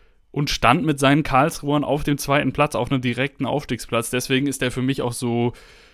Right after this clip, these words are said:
so interessant, der Transfer, weil ich nicht gedacht hätte, dass Karlsruhe den ziehen lässt. Also klar, die zweite Liga ist sehr eng, aber ohne den werden die sicher nicht aufsteigen. Da würde ich mich, äh, fast schon festlegen. Und dass Heidenheim eben so einen Top-Torjäger der zweiten Liga,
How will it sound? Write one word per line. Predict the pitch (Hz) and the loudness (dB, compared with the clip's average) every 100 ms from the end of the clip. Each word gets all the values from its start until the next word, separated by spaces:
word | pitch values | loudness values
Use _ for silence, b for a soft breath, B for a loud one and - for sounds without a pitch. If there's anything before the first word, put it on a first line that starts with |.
| b b - | b b -10
so | 127 120 120 117 | -4 -2 0 2
interessant, | 110 113 123 - 170 214 | 0 -2 -4 0 2 2
der | 135 | 0
Transfer, | 104 98 - 104 107 | -2 -6 -4 -2 -2
weil | 120 | -2
ich | 120 | -2
nicht | 143 - | -4 -2
gedacht | 135 123 - | 0 0 0
hätte, | 147 135 | -4 -4
dass | 131 | -6
Karlsruhe | - 135 143 139 135 | -4 -2 -2 -2 0
den | 131 | 0
ziehen | - 180 165 | -2 -6 -6
lässt. | 101 95 - - | -6 -8 -12 -8
Also | 113 110 | -6 -6
klar, | 135 131 147 | 0 2 2
die | 139 | -2
zweite | 123 131 131 | -4 -4 -2
Liga | 131 135 123 | 0 2 0
ist | - | 2
sehr | 127 - | 0 2
eng, | 131 151 160 b b b b | 2 2 0 b b b b
aber | - 117 - | -4 0 2
ohne | 127 160 | 4 4
den | 139 139 147 165 160 - - | 6 8 8 6 0 -4 0
werden | 131 143 | 2 4
die | 139 | 2
sicher | 131 165 113 | 0 0 0
nicht | 104 | 0
aufsteigen. | 90 101 - 101 113 | -4 -6 -4 -2 0
Da | 120 | 0
würde | 117 123 | 0 -2
ich | 123 | -2
mich, | 120 - | -4 -4
äh, | 113 120 | -4 -4
fast | - 123 | -4 -2
schon | - 120 113 | -2 -2 0
festlegen. | - 139 - 101 104 117 120 | 0 0 -2 -2 0 0 0
Und | 104 107 - b b b b b | -2 -4 -10 b b b b b
dass | 107 120 | -6 0
Heidenheim | 117 143 131 131 | 2 4 4 2
eben | 120 127 131 | 2 0 0
so | 120 123 147 | 0 2 4
einen | 175 151 | 4 2
Top-Torjäger | 156 143 - 151 135 131 127 | 0 -2 2 4 4 2 2
der | 123 | -2
zweiten | 120 127 123 120 | -2 -2 0 -2
Liga, | 120 127 127 131 | -2 -2 -2 -4